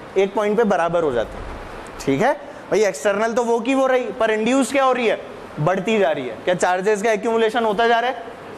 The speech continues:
तो इंड्यूस इलेक्ट्रिक फील्ड जो है, it is increasing, external is decreasing। नहीं, डिक्रीज थोड़ी हो रही है।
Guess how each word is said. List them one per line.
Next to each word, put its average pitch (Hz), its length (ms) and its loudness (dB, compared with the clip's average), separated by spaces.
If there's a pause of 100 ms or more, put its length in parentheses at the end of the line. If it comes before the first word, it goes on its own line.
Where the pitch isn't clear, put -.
(360)
तो 226 80 4
इंड्यूस 220 420 4
इलेक्ट्रिक 247 440 0
फील्ड 247 260 2
जो 247 80 4
है, 247 140 4
it 202 100 -2
is 285 200 0 (200)
increasing, 220 680 2 (220)
external 240 500 2
is 302 240 0 (920)
decreasing। 202 460 2
नहीं, 220 200 2 (1000)
डिक्रीज 202 380 2
थोड़ी 233 200 2
हो 233 80 4
रही 226 160 2
है। 196 100 4